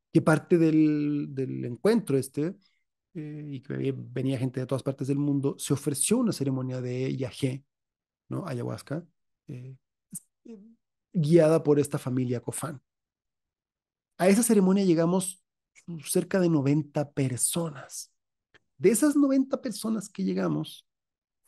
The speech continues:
fácilmente la mitad estaban tomando medicina por primera vez.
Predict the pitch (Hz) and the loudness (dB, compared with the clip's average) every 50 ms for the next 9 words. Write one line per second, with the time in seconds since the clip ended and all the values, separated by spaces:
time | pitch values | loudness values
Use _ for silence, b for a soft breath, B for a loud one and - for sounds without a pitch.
0 | - - - - - - - - - 208 196 196 190 190 190 180 180 185 175 170 | -20 -14 -10 -8 -2 0 0 2 2 2 2 2 2 2 0 0 0 -2 0 0
1 | 170 170 170 165 175 180 170 170 - _ _ _ _ _ _ - 156 - - 160 | -2 -2 -2 -2 -2 -2 -4 -8 -14 _ _ _ _ _ _ -10 -10 -6 -4 -2
2 | 165 170 165 165 165 156 151 151 156 156 156 151 147 143 135 - - 151 151 143 | -2 0 -2 -2 -2 -4 -4 -2 -2 -2 -2 -2 -4 -4 -4 -2 -2 -2 -2 0
3 | - 147 135 139 - - 139 135 139 139 135 131 127 139 143 135 - - - | 0 -2 -2 -2 -2 0 2 2 2 2 0 -4 -6 -8 -8 -10 -12 -18 -20